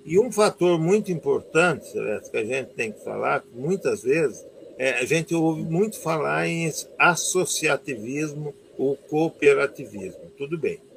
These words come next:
Mas vamos ao associativismo. O que que significa associativismo?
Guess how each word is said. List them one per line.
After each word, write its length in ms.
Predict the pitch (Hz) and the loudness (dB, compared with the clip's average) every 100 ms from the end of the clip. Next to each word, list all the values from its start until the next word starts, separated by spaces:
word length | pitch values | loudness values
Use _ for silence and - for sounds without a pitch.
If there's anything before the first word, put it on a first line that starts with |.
| - - - | -20 -20 -8
Mas 200 | 147 156 | -2 0
vamos 380 | 151 220 214 175 | 4 6 6 4
ao 260 | 180 185 - - | 2 2 -2 -2
associativismo. 1600 | 175 185 - - 175 - 165 165 165 156 117 127 131 104 92 85 - - - - | 0 0 -2 -4 -4 -4 -2 -2 -4 -10 -8 -4 -2 -4 -12 -18 -20 -20 -20 -16
O 100 | 165 | -8
que 200 | 185 247 | -6 -6
que 140 | - | -8
significa 800 | 160 180 151 151 131 156 147 160 | -8 -6 -6 -8 -8 -10 -8 -6
associativismo? 1160 | 147 - 147 - 143 - 139 107 107 95 87 | -6 -4 -8 -4 -4 -4 -10 -10 -6 -8 -8